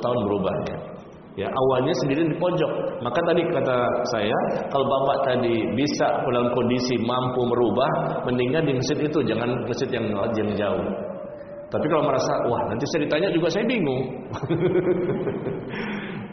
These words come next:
Makanya jangan bingung, persiapkan jawabannya. Nah, nanti mereka tanya, bapak jawab, "Qala Allahu Ta'ala." Wah, "Qala Rasulullah." Rasul bersabda, ini. Orang lihat, "Oh, bapak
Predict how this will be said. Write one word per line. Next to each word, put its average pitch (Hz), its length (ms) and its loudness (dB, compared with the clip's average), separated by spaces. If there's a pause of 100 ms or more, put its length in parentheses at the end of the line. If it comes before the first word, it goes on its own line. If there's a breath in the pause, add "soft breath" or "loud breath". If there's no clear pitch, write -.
Makanya 226 320 2
jangan 240 240 4
bingung, 277 320 4 (240)
persiapkan 262 480 2
jawabannya. 233 720 4 (400)
Nah, 117 160 -4
nanti - 160 0
mereka 170 320 0
tanya, 202 320 2
bapak 147 320 2
jawab, 143 640 2
"Qala 139 240 2
Allahu 113 320 2
Ta'ala." 98 400 0 (240)
Wah, 101 720 0 (320)
"Qala 156 200 2 (120)
Rasulullah." 110 520 2 (200)
Rasul 135 240 0
bersabda, 120 640 0
ini. 131 200 2 (440)
Orang 185 160 0
lihat, 202 160 2
"Oh, 208 240 -4
bapak 214 240 0